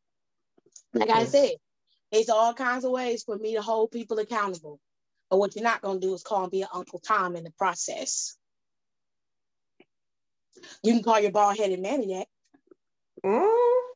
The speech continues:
Speaker 1: but you can't call me that.
Speaker 2: Um,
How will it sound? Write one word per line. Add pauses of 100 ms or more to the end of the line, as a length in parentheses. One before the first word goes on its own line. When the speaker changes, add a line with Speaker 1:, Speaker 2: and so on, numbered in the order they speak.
Speaker 1:
but
you
can't
call
me
that. (3250)
Speaker 2:
Um,